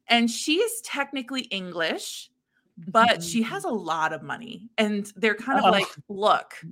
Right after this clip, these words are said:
Speaker 2: In that case.
Speaker 1: she's an English woman, but I guess we can make it work."
Speaker 2: Ugh.
Speaker 1: And all of this is gonna come out ironic in the end, okay?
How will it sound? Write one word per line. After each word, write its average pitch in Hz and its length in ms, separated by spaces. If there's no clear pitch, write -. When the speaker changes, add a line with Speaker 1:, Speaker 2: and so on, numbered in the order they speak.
Speaker 2:
In 190 120
that 214 280
case. 147 420
Speaker 1:
she's 262 220
an 240 80
English 294 420
woman, 196 500
but 190 120
I 185 80
guess 175 720
we 170 100
can 165 140
make 143 180
it - 120
work." - 200
Speaker 2:
Ugh. 175 80
Speaker 1:
And 208 100
all 214 240
of 254 120
this 226 180
is 180 80
gonna 190 160
come 175 240
out 160 180
ironic 147 600
in 175 100
the 143 140
end, - 260
okay? 190 340